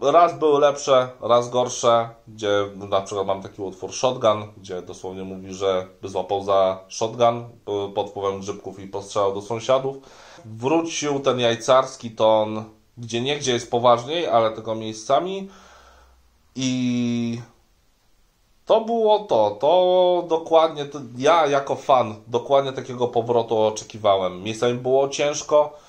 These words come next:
zabawnie, e, ale przede wszystkim bardzo rozmaita ta płyta była. Czyli znów mamy, a już mówiłem o tym, co na tej płycie się znajdowało, ale jeżeli chodzi o nowości,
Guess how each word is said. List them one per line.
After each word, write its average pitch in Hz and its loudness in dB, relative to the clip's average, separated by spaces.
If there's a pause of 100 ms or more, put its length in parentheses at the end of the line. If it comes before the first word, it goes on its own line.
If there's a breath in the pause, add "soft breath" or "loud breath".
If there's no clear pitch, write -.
(140 loud breath)
zabawnie, 113 0 (500 soft breath)
e, 92 -4 (540)
ale 123 4
przede 135 -4
wszystkim 135 -8 (300)
bardzo 127 0
rozmaita 123 -4
ta 101 -6
płyta - -12
była. 98 -6 (320 loud breath)
Czyli 123 -4
znów 127 -4
mamy, 110 2 (200)
a 104 0
już 98 -6
mówiłem 101 -6
o 90 -6
tym, 92 -20
co 98 -2
na 98 -6
tej 101 -4
płycie 101 -14
się 101 -10
znajdowało, 104 0 (320 loud breath)
ale 120 4
jeżeli 160 -2
chodzi 151 -2 (180)
o 123 2
nowości, 156 -2